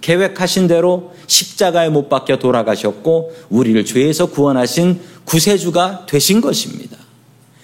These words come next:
이것이 가야바의 잔머리, 머리에서 나온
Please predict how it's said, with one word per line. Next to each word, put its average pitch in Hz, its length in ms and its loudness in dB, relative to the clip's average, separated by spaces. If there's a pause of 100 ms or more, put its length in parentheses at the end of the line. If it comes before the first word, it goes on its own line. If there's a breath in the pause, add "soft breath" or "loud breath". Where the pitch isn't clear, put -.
(120 soft breath)
이것이 190 1080 0 (120)
가야바의 117 840 0
잔머리, 170 680 2
머리에서 196 600 2
나온 147 360 0